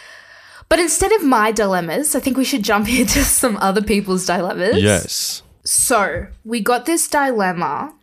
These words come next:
Speaker 2: Oh.
Speaker 1: And I don't, I don't know how we can help,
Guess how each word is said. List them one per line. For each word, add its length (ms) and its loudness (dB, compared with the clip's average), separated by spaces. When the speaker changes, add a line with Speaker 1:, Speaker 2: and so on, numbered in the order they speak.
Speaker 2:
Oh. 640 -4
Speaker 1:
And 340 2
I 160 4
don't, 360 2
I 140 6
don't 140 4
know 160 2
how 160 0
we 100 -2
can 120 -8
help, 340 -8